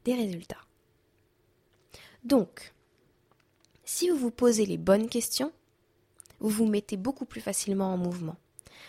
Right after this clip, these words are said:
Comment on sait qu'on se pose une bonne question ? Parce qu'on est en train de se mettre en mouvement, parce qu'on est en train, parce qu'il y a une émotion qui ressort, parce qu'on est en train d'aller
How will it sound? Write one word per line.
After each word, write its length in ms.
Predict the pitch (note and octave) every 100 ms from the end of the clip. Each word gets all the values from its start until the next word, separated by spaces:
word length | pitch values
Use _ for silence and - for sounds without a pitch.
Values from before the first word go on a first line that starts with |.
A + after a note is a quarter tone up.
| - -
Comment 240 | D4 F#4+
on 80 | F4+
sait 220 | B3 -
qu'on 160 | D4+ A3+
se 80 | -
pose 180 | A#3+ A3+
une 160 | G#3+
bonne 160 | G3+ G3+
question ? 460 | - G3 - C4+ D4 - - _ _ _
Parce 200 | B3+ A#3
qu'on 180 | - A3+
est 40 |
en 120 | G#3+ G#3
train 180 | -
de 60 | G3+
se 140 | -
mettre 260 | G3+ G3 -
en 40 |
mouvement, 380 | G3 F#3+ G3 F#3+ - - - _
parce 220 | B3 B3
qu'on 220 | - A#3+
est 100 | A#3
en 120 | A3+ A3+
train, 360 | - - B3
parce 140 | A#3+ -
qu'il 100 | A3
y 20 |
a 180 | - A#3
une 120 | A#3+
émotion 520 | C4 C4 C4 - B3+
qui 160 | B3 A#3+
ressort, 360 | A3+ - G3+
parce 180 | - G3+
qu'on 160 | - A#3+
est 60 |
en 120 | A#3+
train 240 | A#3+ - C#4+
d'aller 300 | B3+ A3